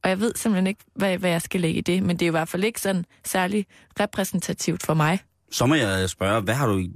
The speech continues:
Speaker 2: i tankerne med nyt dørskilt, Karen?
Speaker 1: Ej, men efter jeg læste den her
Speaker 2: Ja.
Speaker 1: artikel.
Speaker 2: Så skal det da fandme næsten være i
Speaker 1: Messing.
Speaker 2: Ja, messing som minimum, ikke?
Speaker 1: Med nogle flotte typer, måske skråskrift. Det synes jeg er meget mig.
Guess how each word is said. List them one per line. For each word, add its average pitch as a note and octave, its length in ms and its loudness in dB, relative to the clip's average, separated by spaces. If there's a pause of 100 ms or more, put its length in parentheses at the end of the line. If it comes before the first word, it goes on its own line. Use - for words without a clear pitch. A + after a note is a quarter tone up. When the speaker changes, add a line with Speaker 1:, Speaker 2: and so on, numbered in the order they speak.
Speaker 2:
i F#2 340 -2
tankerne F3 420 2
med A#2+ 120 2
nyt G#2 220 -2
dørskilt, - 380 -4
Karen? E2+ 320 -4 (180)
Speaker 1:
Ej, G#3+ 180 0
men G#3 180 0
efter - 260 -2
jeg G3 100 0
læste G#3+ 280 -2
den G#3 100 4
her G3 240 2 (360)
Speaker 2:
Ja. F#2+ 100 0
Speaker 1:
artikel. F#3+ 440 -2
Speaker 2:
Så - 160 -4
skal A2+ 140 0
det F#2+ 80 0
da F#2+ 80 2
fandme G#2+ 340 0
næsten G#2 340 0
være F#2 300 2
i F2 260 0 (1400)
Speaker 1:
Messing. F#3+ 560 2 (580)
Speaker 2:
Ja, F2+ 120 0
messing G#2 680 2
som G#2+ 240 0
minimum, C3 520 0
ikke? F3+ 220 -6 (240)
Speaker 1:
Med G#3 140 2
nogle F#3+ 160 -2
flotte G#3 320 -2
typer, A3+ 500 -2
måske G3+ 360 -2
skråskrift. - 800 -4
Det E3 240 2
synes B2 200 2
jeg - 60 2
er E3+ 40 0
meget D#3 200 0
mig. C#3+ 200 -2